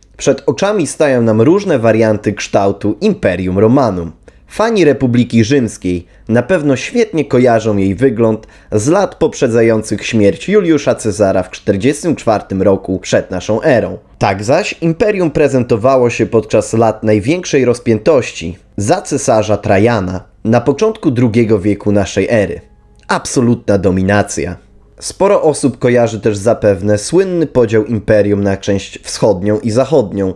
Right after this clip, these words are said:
dokonany w trzysta dziewięćdziesiątym piątym roku przez Teodozjusza Wielkiego. Gdy władca umierał,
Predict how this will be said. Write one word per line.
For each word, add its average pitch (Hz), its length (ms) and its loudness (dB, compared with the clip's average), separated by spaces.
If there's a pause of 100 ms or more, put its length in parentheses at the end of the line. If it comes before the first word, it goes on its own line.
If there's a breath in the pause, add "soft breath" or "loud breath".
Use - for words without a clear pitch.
dokonany 160 500 0
w - 80 -12
trzysta 175 420 -2
dziewięćdziesiątym 117 760 -2
piątym 101 400 0
roku 104 540 0
przez 208 280 -2
Teodozjusza 110 760 0
Wielkiego. 98 600 0 (240)
Gdy 107 220 0
władca 120 420 2
umierał, 120 520 2